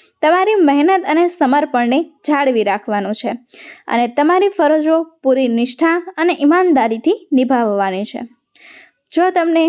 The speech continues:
ભગવાનનો આશીર્વાદ મળશે અને તમારા જીવનમાં ખુશીઓ આવશે. ત્યારબાદ નંબર ત્રણ, કન્યા રાશિનું ત્રીજું અનુમાન કહે છે કે આ વર્ષ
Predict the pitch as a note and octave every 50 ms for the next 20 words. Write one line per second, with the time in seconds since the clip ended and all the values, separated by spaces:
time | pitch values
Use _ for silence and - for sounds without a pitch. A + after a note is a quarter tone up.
0 | D#4+ D#4+ D4+ C4+ - B3 A#3+ A#3+ C4+ D#4 E4+ F4+ G4 G4+ G4 D4 - B3 B3+ C4
1 | C4 C#4+ D#4+ D#4+ E4+ F#4 F#4 F4+ F#4 C4 C4 B3+ C4 C4 - D4 D4 D4+ - -
2 | B3 A3+ G#3 G#3+ - A3+ A#3 C4 D#4 F4+ F#4 F#4 F4+ D#4 D#4+ D#4+ D#4 D#4+ D#4+ D#4
3 | D#4+ D#4+ D#4 D4+ C#4 C4 A#3+ B3 - D#4+ E4+ F4+ - - A#3 A3+ A3+ - - A#3
4 | - - A3+ - _ _ _ _ _ _ _ _ _ _ _ _ _ _ _ _
5 | - - _ _ _ _ _ _ _ _ _ - F4 F4+ F#4 F#4 F#4+ G4 F#4 F#4
6 | F#4 D#4+ C#4 C4+ C#4 D4 D#4+ D#4+ D#4 - B3+ G#3 - B3 - _ _ _ _ -
7 | B3+ B3 A#3+ A#3+ A#3+ A#3+ A3+ A3+ A3+ A#3 B3 - D4 D4+ D4+ D#4+ E4+ F4 D#4+ _
8 | _ _ - D#4 F4 F4+ E4+ F4 G4 F#4+ - - B3+ B3+ B3 B3 C4 C#4 D4 D4
9 | D4+ D4 C4 B3+ B3 C#4 D4+ D4 - C#4 B3+ A#3+ B3+ - D4+ B3+ B3 - _ _
10 | - - - - _ - C#4 D#4+ F#4 G4 F4+ D4+ D4 D#4 E4 -